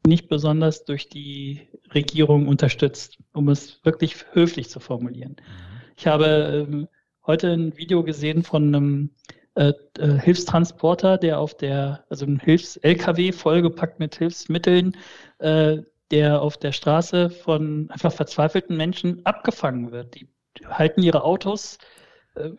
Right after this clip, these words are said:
Speaker 1: stellen die quer auf die, auf die Landstraßen, um diese Hilfs-L K Ws abzufangen, weil sie halt, denen fehlt es an allem.
Speaker 2: Mhm.
Speaker 1: Und die sind bereit, schlimmste Verbrechen zu begehen, um an den Inhalt von diesem L K W zu kommen, ja. Und der Fahrer, der das aufgezeichnet hat, der sagt dann noch, "Mein lieber Freund, ich bin jetzt,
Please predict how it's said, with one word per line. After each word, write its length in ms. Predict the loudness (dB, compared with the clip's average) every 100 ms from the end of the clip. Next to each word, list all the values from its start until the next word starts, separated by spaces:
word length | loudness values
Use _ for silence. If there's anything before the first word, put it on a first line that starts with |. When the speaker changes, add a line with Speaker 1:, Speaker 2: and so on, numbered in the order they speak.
| -18
Speaker 1:
stellen 300 | 0 0 0
die 80 |
quer 260 | 0 2 2
auf 160 | 2 -4
die, 360 | -16 -8 -6
auf 120 | -6
die 260 | -12 -18 -6
Landstraßen, 800 | 2 2 2 0 2 2 0 -6
um 200 | -4 -6
diese 260 | -6 -4
Hilfs-L 380 | 0 0 0 -2
K 200 | 0 -2
Ws 120 | -4
abzufangen, 460 | -10 -10 -6 0 2
weil 140 | 2
sie 100 | 4
halt, 120 | 2 0 _ -4
denen 160 | -4
fehlt 300 | 0 0 0
es 120 | -2
an 160 | -2 0
allem. 300 | 2 0 -2 -12 _
Speaker 2:
Mhm. 80 | -16 -16 -16 -20 -20 -4
Speaker 1:
Und 100 | -2
die 60 |
sind 240 | 4 2 2
bereit, 580 | 0 2 2 -2 -14 _ _ _ _
schlimmste 440 | -4 0 2 0
Verbrechen 460 | -2 0 0 -2 -6
zu 140 | -6
begehen, 320 | -12 -8 -8
um 160 | -4 -2
an 120 | -2
den 140 | -2 0
Inhalt 320 | 2 2 2
von 160 | -4
diesem 480 | -4 -4 -4 -2 -2 -2
L 100 | -2
K 180 | 0 0
W 120 | -2
zu 160 | -10 -16
kommen, 360 | -14 -14 -14 -16 -6
ja. 200 | -6 -6 -12 -20 -20 _
Und 220 | 0 2
der 280 | 4 4 2
Fahrer, 480 | -2 -4 0 2 2
der 120 | 0
das 160 | -4 -4
aufgezeichnet 800 | -8 -10 -14 -8 -8 -4 -4 -4
hat, 160 | -2
der 80 | 0
sagt 260 | 2 0 0
dann 100 | -2
noch, 160 | -4
"Mein 120 | -6
lieber 200 | -2 0
Freund, 260 | 0 -2 -4
ich 120 | -4
bin 140 | 2 4
jetzt, 260 | 4 -2